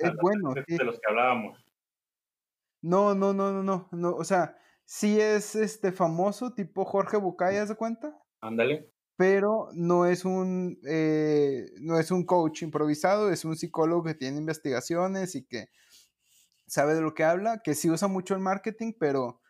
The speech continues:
Speaker 1: pero sí, o sea, por lo menos en cuanto a relaciones de pareja,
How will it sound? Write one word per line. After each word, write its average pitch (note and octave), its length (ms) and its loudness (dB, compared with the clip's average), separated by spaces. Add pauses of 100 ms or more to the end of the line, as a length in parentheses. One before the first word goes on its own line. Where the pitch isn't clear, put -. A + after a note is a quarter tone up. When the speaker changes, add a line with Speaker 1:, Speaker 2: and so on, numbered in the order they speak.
(260)
Speaker 1:
pero D3 220 4
sí, D3+ 440 2
o C3+ 100 0
sea, C3+ 260 2
por C3+ 140 -4
lo C#3 80 2
menos E3 460 2
en D3+ 180 0
cuanto C#3+ 500 0
a B2+ 80 4
relaciones C#3+ 720 0
de F#3 100 0
pareja, D3 520 -2